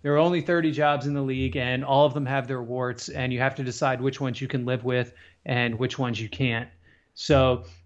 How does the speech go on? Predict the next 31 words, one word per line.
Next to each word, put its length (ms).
I 100
think 160
especially 440
Nash 360
coming 240
into 200
a 60
situation 800
where 720
he 180
has 260
some 180
equity 420
with 140
his 200
name 320
because 300
of 80
who 180
he 160
is, 280
and, 260
and 200
so 180
that, 300
that 180
will 120
buy 280
him, 380
uh, 360
a, 80